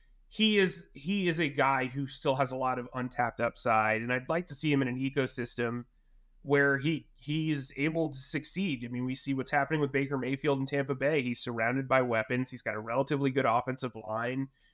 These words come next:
They're protecting him. I don't know why anyone would think that putting, you know, a similarly sized quarterback in the ecosystem where he failed, uh, would be largely successful. And so I think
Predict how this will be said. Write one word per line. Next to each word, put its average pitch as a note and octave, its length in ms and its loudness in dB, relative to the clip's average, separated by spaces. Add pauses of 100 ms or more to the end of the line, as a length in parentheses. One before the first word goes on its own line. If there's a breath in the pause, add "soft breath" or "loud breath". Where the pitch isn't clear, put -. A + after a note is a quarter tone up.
(120)
They're C#3 120 4
protecting D3+ 560 2
him. A2 280 -4
I B2 120 2
don't C#3 160 0
know C#3 100 4
why C3 540 0
anyone C3 340 0
would B2+ 140 -8
think C3 220 -4
that - 140 -6
putting, C3 360 -2 (580)
you C#3+ 100 0
know, C3 140 4
a B2 60 0
similarly D#3 500 4
sized C3+ 400 0
quarterback C#3 600 0 (200)
in C#3 400 0
the C#3 200 -6
ecosystem C#3 440 -2
where B2 100 0
he C#3 140 -6
failed, C3+ 680 0 (760)
uh, A#2+ 600 -2 (300)
would D#3 360 0
be D3 260 0
largely C3+ 400 2
successful. C3+ 760 -4
And - 120 -16
so C#3 220 4
I C3+ 100 2
think D#3 580 -4